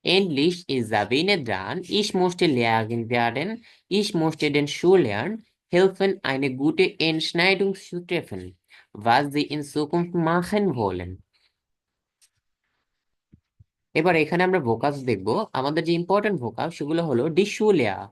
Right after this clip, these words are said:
students, der Beruf, the profession, die Zukunft, the future, aufschneiden, to cut open, মানে কেটে খোলা,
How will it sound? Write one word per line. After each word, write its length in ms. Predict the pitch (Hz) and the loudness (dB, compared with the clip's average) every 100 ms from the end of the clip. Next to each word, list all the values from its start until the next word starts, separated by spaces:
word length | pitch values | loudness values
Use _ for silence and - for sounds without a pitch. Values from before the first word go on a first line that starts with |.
| _ | _
students, 600 | 120 - 127 120 139 233 233 - _ _ _ _ _ - | -14 -6 -2 0 0 -4 -10 -20 _ _ _ _ _ -6
der 180 | 127 135 | -2 0
Beruf, 680 | 123 120 117 147 185 104 87 _ _ _ _ | 0 -2 0 0 0 -2 -10 _ _ _ _
the 80 | 113 | -10
profession, 680 | 113 139 135 190 185 110 120 185 | -6 -4 -2 -2 -2 -2 -2 -2
die 160 | 123 120 | -2 -2
Zukunft, 540 | - 202 208 143 175 - 117 | 0 0 2 -2 -2 -6 -6
the 100 | 113 | -6
future, 600 | - 160 208 - 110 147 202 _ _ - | 0 0 0 -4 -4 -4 -8 _ _ -2
aufschneiden, 760 | 117 120 - 143 156 180 143 160 196 - | 0 0 0 2 2 4 2 0 -2 -6
to 100 | - 139 | -6 0
cut 240 | 131 131 - | 2 2 0
open, 300 | 127 110 117 160 | -4 -2 -6 -6
মানে 200 | 110 107 110 | -8 -8 -2
কেটে 280 | 123 123 123 123 _ _ _ | 0 2 0 -2 _ _ _
খোলা, 300 | - 135 107 | -2 2 4